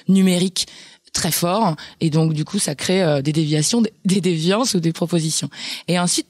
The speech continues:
personnellement, euh, à travailler dans cette industrie-là de la publicité, donc concourir à une forme de progrès mais quand même très mercantile, hein, euh, tous les produits qui sont mis sur le marché, euh, n'ont pas de sens.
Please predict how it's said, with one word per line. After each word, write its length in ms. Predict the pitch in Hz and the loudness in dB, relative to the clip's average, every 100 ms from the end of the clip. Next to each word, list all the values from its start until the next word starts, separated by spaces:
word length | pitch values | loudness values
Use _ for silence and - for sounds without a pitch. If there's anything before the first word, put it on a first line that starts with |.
| - | -4
personnellement, 840 | 277 - 240 208 180 180 208 294 - - - - _ - | -2 0 0 2 4 4 4 2 -4 -18 -18 -20 _ -2
euh, 280 | 170 156 156 | 0 0 0
à 120 | - | 0
travailler 440 | 160 - 208 202 220 | 0 0 0 2 2
dans 100 | 190 | 2
cette 200 | - 170 | 0 0
industrie-là 480 | 170 160 - 185 170 | 2 2 0 0 0
de 40 | |
la 80 | 165 | 0
publicité, 460 | 151 160 165 - 214 | 0 0 0 0 0
donc 160 | 151 - _ - | 0 -4 _ -4
concourir 480 | 180 156 185 196 170 | -2 2 2 2 2
à 40 | |
une 120 | 160 - | 0 -4
forme 420 | - - 190 180 | -6 -4 0 0
de 80 | 175 | 0
progrès 380 | 170 185 185 180 | 0 2 2 2
mais 120 | 139 | 0
quand 80 | 156 | -2
même 140 | 147 | -4
très 240 | - - | -4 -2
mercantile, 500 | 165 165 185 185 302 | -2 0 -2 0 2
hein, 140 | 254 269 - - - - - | 2 0 -4 -8 -8 -10 -4
euh, 140 | 170 156 - | 0 0 0
tous 140 | 254 | 2
les 120 | 214 | 2
produits 320 | - 208 196 | 0 0 0
qui 80 | 208 | 0
sont 100 | - | 0
mis 80 | 180 | 0
sur 120 | 175 | 2
le 40 | 165 | 0
marché, 400 | 160 - 262 226 | 0 0 2 2
euh, 140 | 156 | 2
n'ont 140 | 165 | 2
pas 100 | 156 | 0
de 40 | 196 | -2
sens. 280 | - 175 | -2 -2